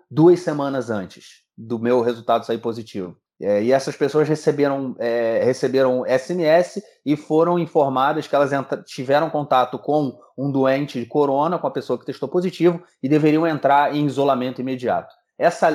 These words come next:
isso aí foi aprovado pelo governo sem passar pelo parlamento, né, na primeira onda. Depois, o parlamento aprovou essa medida, é uma medida que até hoje ela vem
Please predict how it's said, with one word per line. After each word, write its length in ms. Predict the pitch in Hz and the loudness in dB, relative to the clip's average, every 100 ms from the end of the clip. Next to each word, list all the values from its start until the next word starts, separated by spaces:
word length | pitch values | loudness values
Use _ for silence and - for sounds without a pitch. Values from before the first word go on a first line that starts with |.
| - | 0
isso 240 | 175 - | -2 0
aí 160 | 160 175 | 0 0
foi 300 | - 190 220 | -2 0 0
aprovado 560 | 214 175 139 160 185 | 0 0 2 2 2
pelo 180 | 170 170 | 0 -2
governo 480 | 147 127 151 147 131 - _ | -2 0 0 0 -4 -12 _
sem 460 | - - - 208 240 | -20 -10 -2 -2 2
passar 680 | 202 175 - 143 175 - - | 0 0 0 0 0 -6 -10
pelo 160 | 131 | -8
parlamento, 720 | - 127 127 117 113 139 156 196 _ - | -2 -2 -2 -4 -8 -12 -14 -20 _ -14
né, 140 | 117 | -10
na 100 | 143 | -8
primeira 480 | 147 160 156 175 170 | -4 -4 0 4 4
onda. 480 | 135 139 160 190 220 _ _ | 2 0 0 -2 -4 _ _
Depois, 720 | 147 156 160 175 185 127 104 - | -2 -2 2 4 4 0 -6 -14
o 100 | 143 | -6
parlamento 460 | 143 151 147 143 131 | -4 -4 -6 -6 -10
aprovou 520 | - 196 123 131 175 | -4 -4 -2 -2 -2
essa 200 | 175 147 | -2 -6
medida, 440 | 147 110 127 160 | -8 -8 -6 -2
é 80 | 147 | -2
uma 140 | 160 | -2
medida 320 | 170 127 151 151 | -4 -4 -4 -4
que 80 | |
até 180 | 139 165 | -4 -2
hoje 380 | 135 147 156 170 | 0 0 0 0
ela 180 | 131 135 | 0 0
vem 320 | 131 160 | 0 -6